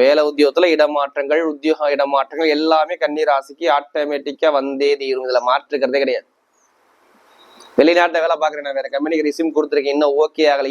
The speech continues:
இப்ப ஆகும் பாருங்க, உங்களுக்கு ரிசல்ட், நல்ல ரிசல்ட் வரும் பாருங்க. அப்ப வேலை உத்தியோகத்துல இடமாற்றம் நிறைய பேருக்கு நல்ல ஒரு விஷயத்த அமைச்சு கொடுக்க போறாரு. என்னை பொறுத்தவரை எந்த ஒரு தடையும் கொடுக்க மாட்டார்.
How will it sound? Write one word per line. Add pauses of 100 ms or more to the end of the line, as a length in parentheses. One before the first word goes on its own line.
(120)
இப்ப
ஆகும்
பாருங்க,
உங்களுக்கு
ரிசல்ட்,
நல்ல
ரிசல்ட்
வரும்
பாருங்க. (1120)
அப்ப (120)
வேலை (120)
உத்தியோகத்துல
இடமாற்றம்
நிறைய
பேருக்கு
நல்ல
ஒரு
விஷயத்த (120)
அமைச்சு
கொடுக்க (100)
போறாரு.
என்னை
பொறுத்தவரை
எந்த
ஒரு
தடையும்
கொடுக்க
மாட்டார்.